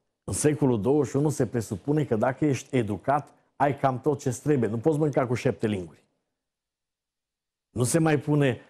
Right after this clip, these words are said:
problema aia râncedă de a face pentru generații, pe-, peste generații, profit acum. Când ai prins și o felie din tortul ăsta mare, numit bugetul național, și dă-i să meargă.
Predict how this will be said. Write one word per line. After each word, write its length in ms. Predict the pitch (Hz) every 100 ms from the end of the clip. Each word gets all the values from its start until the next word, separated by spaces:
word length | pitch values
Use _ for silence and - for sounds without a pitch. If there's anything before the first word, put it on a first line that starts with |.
| _ _
problema 560 | 123 113 127 135 120 127
aia 200 | 120 101
râncedă 760 | 131 127 - 117 92 120 131 - _ _
de 140 | 95
a 80 | 113
face 360 | 104 139 131 113
pentru 300 | 120 101 107
generații, 580 | 104 117 123 139 135 110
pe-, 240 | 113 98 - _
peste 280 | 117 107 113
generații, 760 | 98 110 120 131 110 - 117 113 _ _
profit 480 | - 117 - 131 -
acum. 540 | - 113 - 131 95 - _ _
Când 180 | 113 123
ai 180 | 165 170
prins 240 | 254 202
și 140 | 151 139
o 80 | 131
felie 460 | - 139 139 120
din 300 | 107 110 98 - _ _ _ _ _ _ _ _ _ _ _ _ _ _ _ _ _ _ _ _
tortul 380 | - 135 107 123
ăsta 260 | 110 - 113
mare, 500 | 117 98 98 104 - _ _ _
numit 380 | - 117 135 117
bugetul 400 | 98 104 120 117
național, 500 | 110 98 104 117 139
și 160 | 107 127
dă-i 220 | 127 127
să 160 | - 120
meargă. 440 | 113 90 -